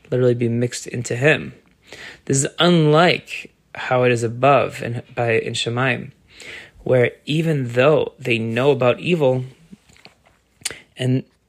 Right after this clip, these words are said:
there as well, it remains separate and distant from good, and does not approach it, since it remains on the level of Makif. So it doesn't, since it remains on the level of Makif, it doesn't,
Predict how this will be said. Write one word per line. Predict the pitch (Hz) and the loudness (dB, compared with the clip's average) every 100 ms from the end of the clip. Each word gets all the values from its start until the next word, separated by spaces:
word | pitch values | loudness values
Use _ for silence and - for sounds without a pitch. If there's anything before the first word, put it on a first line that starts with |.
| _ | _
there | 127 135 | 0 4
as | 135 131 | 4 4
well, | 151 180 135 | 4 6 4
it | 139 | 0
remains | 135 143 143 - | 0 0 0 0
separate | - 180 175 156 | 0 0 2 2
and | 139 | 2
distant | 165 - 165 | -2 -4 -6
from | - 131 | -6 -4
good, | 131 180 151 | 2 4 4
and | 147 - _ _ | 0 -10 _ _
does | 131 135 | -6 0
not | 156 | 0
approach | 147 - 175 170 | 0 0 0 0
it, | - | -6
since | - 131 135 | -6 -4 -2
it | |
remains | 123 123 135 165 143 127 | -2 0 0 2 0 -2
on | - 123 | -4 -2
the | |
level | 120 123 123 123 - | 0 2 2 0 0
of | - 117 113 | -2 -2 -2
Makif. | 120 123 131 - - - - _ _ - - - | -2 0 0 -4 -12 -14 -20 _ _ -20 -20 -14
So | - | -2
it | 127 | 2
doesn't, | 151 156 160 - _ _ _ _ _ - | 4 2 0 -6 _ _ _ _ _ -8
since | - 156 | -6 0
it | 156 | 2
remains | 147 151 135 | 2 0 -2
on | 139 | -2
the | 143 | 2
level | 147 143 156 | 2 4 2
of | 147 | 2
Makif, | 156 185 156 | 0 0 -2
it | 135 | -2
doesn't, | 156 156 - | -2 -2 -6